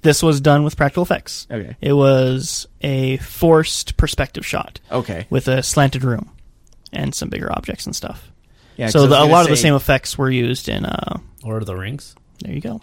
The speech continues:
Speaker 1: Also with Elijah Wood. That's the connection. <laughs>
Speaker 2: But no, I did like that 'cause it seems like Kate Winslet is, or,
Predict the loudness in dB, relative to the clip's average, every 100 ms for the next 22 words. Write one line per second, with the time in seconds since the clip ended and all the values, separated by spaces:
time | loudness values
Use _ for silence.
0 | _ -18 -10 -6 -6 -4 -4 -4 -4 -4
1 | -2 0 0 0 0 2 2 2 -2 -4
2 | -4 2 4 4 -2 -4 -10 -16 -4 2
3 | 4 6 4 2 2 0 0 -2 -2 -2
4 | -4 -4 0 2 2 0 -2 -2 -2 -4
5 | -4 -4 -6 -2 0 0 -2